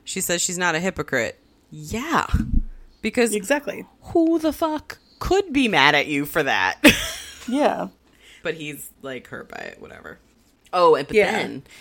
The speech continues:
Speaker 1: we do also get the conversation where he's like, "Okay, but why did you tell my mom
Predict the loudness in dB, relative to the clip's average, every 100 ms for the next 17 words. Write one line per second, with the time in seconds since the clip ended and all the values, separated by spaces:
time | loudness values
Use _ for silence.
0 | -20 _ _ -14 -10 -8 -6 -6 -6 -6
1 | -8 -8 -8 -8 -6 -4 -4 -6 -8 -8
2 | -8 -10 -8 -8 -8 -14 -14 -8 -6 -8
3 | -6 -4 -2 -4 -6 -10 -12 -12 -10 -8
4 | -10 -12 -12 -8 -6 -6 -6 -10 -12